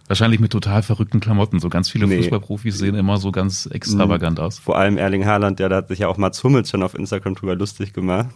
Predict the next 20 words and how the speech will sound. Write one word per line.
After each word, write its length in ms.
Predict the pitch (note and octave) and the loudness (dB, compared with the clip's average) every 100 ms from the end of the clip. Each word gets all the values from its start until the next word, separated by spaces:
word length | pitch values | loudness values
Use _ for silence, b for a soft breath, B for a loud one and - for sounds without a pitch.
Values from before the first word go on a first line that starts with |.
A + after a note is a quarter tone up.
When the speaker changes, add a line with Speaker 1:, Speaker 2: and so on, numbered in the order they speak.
| - | -2
Speaker 1:
Mhm. 180 | F#2 F#2 | 0 2
Speaker 2:
über 140 | F#2 | 0
die 160 | F2+ - | -2 -2
Outfits. 480 | F#2 F2+ A2 A2 - | -2 -2 -4 -4 -2
Speaker 1:
Mhm. 40 | F#2+ | 0
Speaker 2:
Aber 200 | F#2 F2+ | 2 2
da 400 | E2+ F#2 F#2 E2 | 4 4 4 4
war's 160 | F#2 | 0
einfach 260 | - F#2 G2+ | 0 -4 -2
nur 80 | F#2 | 0
eine 140 | F#2 | 0
Sporthose, 600 | - F2+ F#2 - G#2 G2 | 0 2 2 2 -2 0
ein 140 | F#2+ F2+ | 0 -2
T-Shirt 460 | - G#2 A2+ G2+ | -4 -2 0 0
und 180 | C2 F2 | -2 -2
die 140 | F2+ | 0
Haare 200 | F#2 G2+ G#2 | 2 2 2
waren 240 | G#2+ G#2 | 2 2
noch 160 | G#2 - | -2 -4
kurz. 440 | A2+ A2 - - | -2 -2 -4 -14